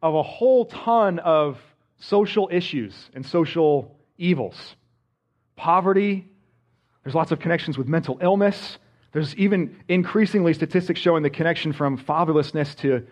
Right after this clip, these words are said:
mass shootings, to people who carry out mass shootings. And so we're gonna use January to talk about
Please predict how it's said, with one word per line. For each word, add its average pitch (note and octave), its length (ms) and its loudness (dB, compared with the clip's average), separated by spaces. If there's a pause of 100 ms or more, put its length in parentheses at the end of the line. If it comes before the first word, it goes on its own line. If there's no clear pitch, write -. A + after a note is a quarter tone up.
(160)
mass D3 240 -2
shootings, B2 560 -2
to - 100 -12
people C#3+ 220 -4
who B2+ 60 0
carry C3+ 340 -2
out B2 180 0
mass B2 160 -6
shootings. G#2+ 380 -12 (1400)
And D#3 120 -8
so E3+ 80 4
we're G3+ 100 4
gonna B3+ 140 4
use G#3+ 240 2
January F#3 480 2
to D3 40 -16
talk D#3+ 240 -6
about C#3 380 0